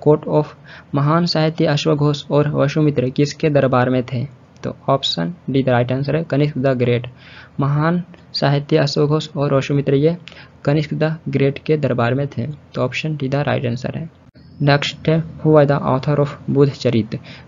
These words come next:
बुद्ध चरित के लेखक कौन थे? तो ऑप्शन सी the right answer है अश्वघोष, अश्वघोष बुद्ध चरित के लेखक थे। Then इसके अलावा सूत्र अलंकार का भी माना जाता है यही रचयिता थे।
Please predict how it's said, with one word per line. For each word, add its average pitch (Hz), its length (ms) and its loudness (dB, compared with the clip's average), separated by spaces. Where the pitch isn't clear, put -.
बुद्ध 156 220 2
चरित 143 280 0
के - 120 2
लेखक 139 340 2
कौन 113 260 4
थे? 110 280 -2
तो - 140 -2
ऑप्शन 143 640 0
सी 139 200 -2
the 131 120 0
right 120 240 0
answer 143 280 -2
है - 60 0
अश्वघोष, 123 580 -2
अश्वघोष 156 560 0
बुद्ध 139 200 0
चरित 127 280 0
के 151 160 2
लेखक 123 440 0
थे। 107 120 -4
Then 127 360 2
इसके 139 240 0
अलावा 151 240 2
सूत्र 156 300 0
अलंकार 135 520 -2
का 139 100 0
भी 139 80 2
माना 127 200 2
जाता 120 240 2
है 156 140 -4
यही 131 180 4
रचयिता 117 460 -2
थे। 113 200 -6